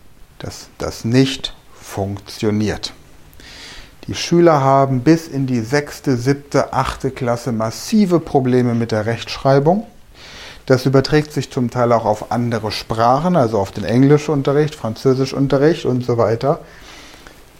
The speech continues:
Deswegen sorgt dafür, dass spätestens, wenn das Kind in die Schule kommt,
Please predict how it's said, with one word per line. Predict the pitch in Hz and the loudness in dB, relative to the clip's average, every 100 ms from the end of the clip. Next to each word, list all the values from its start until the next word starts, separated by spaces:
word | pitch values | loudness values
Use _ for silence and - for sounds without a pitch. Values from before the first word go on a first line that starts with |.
| - | -2
Deswegen | 147 147 139 135 135 175 - - - _ - - - - - - - - - _ | -2 0 2 4 4 2 -2 -6 -20 _ -20 -20 -20 -20 -20 -20 -20 -20 -20 _
sorgt | 117 110 123 143 - | -8 0 0 2 2
dafür, | 160 - 175 180 208 - - - - - - - - - - | 2 2 4 4 4 -4 -20 -20 -20 -18 -18 -18 -20 -20 -10
dass | 104 - | -10 -10
spätestens, | - 165 170 165 156 - | -4 0 0 -2 -2 0
wenn | 143 | 0
das | 131 - | 0 -2
Kind | 147 127 | -2 -2
in | 117 | -2
die | 107 | -6
Schule | - 180 185 | -2 0 2
kommt, | 185 175 170 170 | 0 0 0 -2